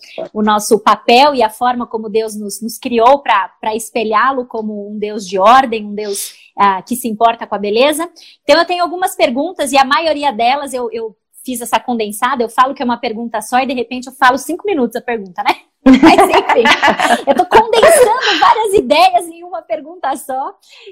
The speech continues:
mas vamos lá. É... e, e assim, são, são duas perguntas parecidas, mas que eu imagino eu que tem um desdobramentos diferentes. Eu vou começar fazendo a pergunta pra Fa-, a,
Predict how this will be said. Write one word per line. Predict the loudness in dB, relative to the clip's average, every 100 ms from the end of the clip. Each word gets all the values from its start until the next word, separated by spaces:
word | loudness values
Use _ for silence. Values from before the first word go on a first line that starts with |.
| -20
mas | -10 -8 -6 -6 -8 -8 -12 -12 -12 -10 -2
vamos | -2 0 -2
lá. | 2 2 0 _ _
É... | 0 2 0 -6 -8 -10 -14 -8
e, | -6 0 0
e |
assim, | 0 -2 -6
são, | -4 -6
são | -6 -8 -8 -10
duas | -4 0 0 0
perguntas | -4 -6 -6 -6 -8 _
parecidas, | 2 2 0 -2 -2 -2 -4
mas | -6 -4
que | -2
eu | -2 -6 _ _ _ _ 0
imagino | 4 4 4 0 2
eu | 2 2
que | -2
tem | -10 -10
um | -10
desdobramentos | -6 -4 -4 -6 -8 -10 -10
diferentes. | -2 2 2 0 -6 -4
Eu | -2
vou | -2
começar | -2 -4 0 0
fazendo | 2 2 0 -4 -4
a | -6
pergunta | -6 -10 -14 -6 -6
pra | 0 0 0 -2 _
Fa-, | -10 -10 -8
a, | -8 -8 -10